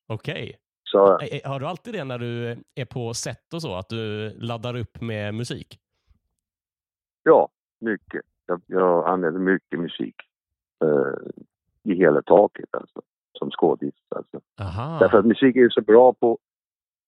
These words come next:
Speaker 2: eh, när man har... När... Ja, som när jag blivit äldre, eh, mitt, mitt,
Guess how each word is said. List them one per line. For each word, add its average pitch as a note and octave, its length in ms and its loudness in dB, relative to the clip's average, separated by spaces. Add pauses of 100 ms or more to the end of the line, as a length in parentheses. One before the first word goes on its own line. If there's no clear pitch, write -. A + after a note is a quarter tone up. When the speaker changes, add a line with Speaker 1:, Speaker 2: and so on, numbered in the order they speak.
(140)
Speaker 2:
eh, - 460 -6 (260)
när A2+ 140 -2
man A#2 120 0
har... B2+ 240 4 (420)
När... A2 480 -2 (1080)
Ja, G2+ 240 2
som C3+ 140 -4
när C3 80 -2
jag B2+ 180 2
blivit A#2 340 -6
äldre, A2+ 500 0 (360)
eh, F#2 100 -2
mitt, G2 280 -6
mitt, F#2+ 180 -4